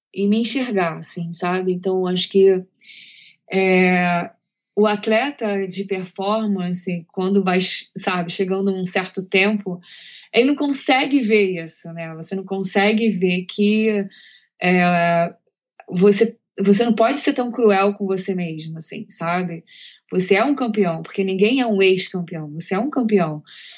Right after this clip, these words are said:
E você não precisa provar que você é um campeão, porque você já é um campeão.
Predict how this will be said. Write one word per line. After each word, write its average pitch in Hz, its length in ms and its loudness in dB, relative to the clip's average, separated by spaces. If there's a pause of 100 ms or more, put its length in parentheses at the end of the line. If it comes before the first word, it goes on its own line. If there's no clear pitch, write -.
(240)
E 180 60 -4
você 190 240 4
não 240 120 2
precisa 294 560 4
provar 208 480 2
que 220 120 -4
você 185 220 -6
é 185 40 -2
um 185 80 -6
campeão, 180 420 -6
porque 220 200 -2
você 233 400 0
já 262 260 2
é 233 160 4
um 269 120 -2
campeão. 180 500 -6